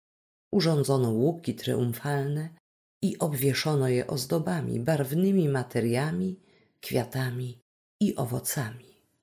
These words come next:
Na powitanie Jezusa wyruszyło do osady pasterskiej siedmiu mężów. Ubrani byli w długie, białe,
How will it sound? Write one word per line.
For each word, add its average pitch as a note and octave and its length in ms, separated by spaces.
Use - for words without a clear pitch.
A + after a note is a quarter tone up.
Na C3+ 140
powitanie B2+ 680
Jezusa A#2 680
wyruszyło E3+ 680
do - 160
osady D#3+ 380
pasterskiej - 720
siedmiu G#3+ 540
mężów. - 760
Ubrani D3 500
byli B2+ 260
w A2+ 80
długie, E3 580
białe, B2 600